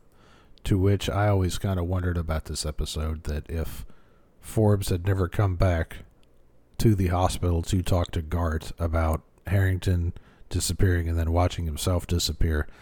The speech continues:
would Gart have actually ever disappeared? Would knowing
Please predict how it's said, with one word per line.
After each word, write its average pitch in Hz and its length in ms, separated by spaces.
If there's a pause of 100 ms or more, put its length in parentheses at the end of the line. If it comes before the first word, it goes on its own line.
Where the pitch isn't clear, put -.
(800)
would 95 600 (360)
Gart 90 360
have 82 140
actually 85 380
ever 82 240
disappeared? 80 920 (1400)
Would 87 240
knowing 90 600